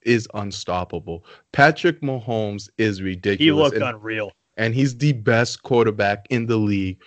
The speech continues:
Speaker 1: right now. And I just don't see the Titans having enough firepower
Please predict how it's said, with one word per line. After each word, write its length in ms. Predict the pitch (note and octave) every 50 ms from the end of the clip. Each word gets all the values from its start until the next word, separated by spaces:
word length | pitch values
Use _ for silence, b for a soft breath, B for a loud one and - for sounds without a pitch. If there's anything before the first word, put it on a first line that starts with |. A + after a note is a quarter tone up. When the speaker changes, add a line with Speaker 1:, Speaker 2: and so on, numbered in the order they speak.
| b b b -
Speaker 1:
right 320 | G2 G2+ G2+ G2+ G2+ F#2+
now. 260 | G2 F#2+ F#2 F#2 F#2 F#2
And 100 | F#2+ F#2
I 120 | F#2+ G#2
just 240 | G#2 A2 A2+ - -
don't 180 | A#2+ A2+ A#2
see 400 | A#2 - - B2+ A#2 A2+ A2+ A2+ B B B B B
the 100 | - A2
Titans 380 | G#2 - - B2 B2 A#2+ A#2+ A2+
having 320 | - B2 A#2 A#2 A#2 - -
enough 540 | A#2 A2 A2 A2 A#2 B2+ C3 C3+ D3 - - _ _ _ _
firepower 1200 | _ _ - - - D3+ D#3+ E3+ D#3+ D3 C3+ B2 A2+ - - B2+ A2+ G#2+ G2+ G2+ F#2 F2+ F2+ F2+